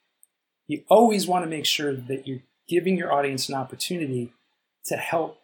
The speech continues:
to join in, right? By asking them, "Hey, what do you think about my story?" Or, "Hey, did something similar happen to you? Reach out and let me know." Or, "Hey, do you know anybody else that this happened to?"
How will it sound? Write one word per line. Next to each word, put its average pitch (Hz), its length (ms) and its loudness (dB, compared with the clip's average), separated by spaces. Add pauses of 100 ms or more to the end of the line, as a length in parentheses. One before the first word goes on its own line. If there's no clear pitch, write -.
(140)
to 143 80 -8
join 156 300 0
in, 143 220 0 (800)
right? 156 240 -4
By 147 100 4
asking 170 400 2
them, 139 100 0
"Hey, 202 220 0
what 139 180 -4
do 190 80 -2
you 190 60 -4
think 185 200 -8
about 170 220 0
my 151 100 -6
story?" 151 380 0
Or, - 160 -6 (140)
"Hey, 233 180 2
did 156 240 -4
something 185 320 -4
similar 180 400 0
happen 160 400 -6
to 160 60 -6
you? 156 280 -4
Reach 143 220 -6
out 170 160 -2
and 151 80 -8
let 151 160 -8
me 143 80 -6
know." 139 240 -2 (560)
Or, 160 260 0 (200)
"Hey, 208 440 2 (180)
do 170 60 -12
you 208 80 0
know 208 140 2
anybody 202 320 -2
else 240 180 -2
that - 140 -10
this 135 140 -4
happened 131 340 -10
to?" 139 180 -6